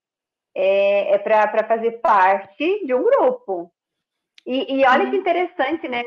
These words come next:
Speaker 1: Falando do meu pseudo amigo que ontem me esculhambou, me, nossa, me chamou de, de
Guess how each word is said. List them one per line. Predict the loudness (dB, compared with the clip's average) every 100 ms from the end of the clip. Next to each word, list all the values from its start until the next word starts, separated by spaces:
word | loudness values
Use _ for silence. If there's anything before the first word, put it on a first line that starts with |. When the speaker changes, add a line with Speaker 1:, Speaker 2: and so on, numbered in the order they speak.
| -8
Speaker 1:
Falando | -4 -2 -2 -4
do | -4
meu | -2 -4
pseudo | -6 _ 0 0
amigo | -2 -4 -8 -8
que | -4
ontem | -4 -2 -4 -4 -6
me | -10
esculhambou, | -10 -6 -2 -2 -4 -2 -2 -2
me, | -8 -12 -14 -10
nossa, | -4 -4 -6
me | -20
chamou | -20 -16 -16
de, | -18 -20 _
de | _